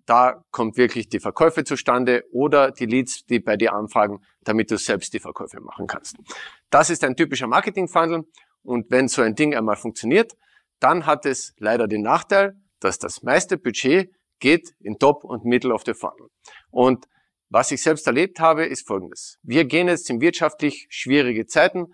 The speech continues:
Zwanzig vierundzwanzig wird vielleicht für manche Unternehmen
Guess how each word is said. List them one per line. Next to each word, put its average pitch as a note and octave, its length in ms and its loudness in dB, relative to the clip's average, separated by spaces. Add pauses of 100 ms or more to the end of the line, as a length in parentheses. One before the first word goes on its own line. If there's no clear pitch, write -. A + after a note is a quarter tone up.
(160)
Zwanzig B2 400 -4
vierundzwanzig C3+ 800 -2
wird D3 240 0
vielleicht C#3+ 460 -2
für A2 300 -4 (280)
manche C3+ 360 -2
Unternehmen B2 520 -2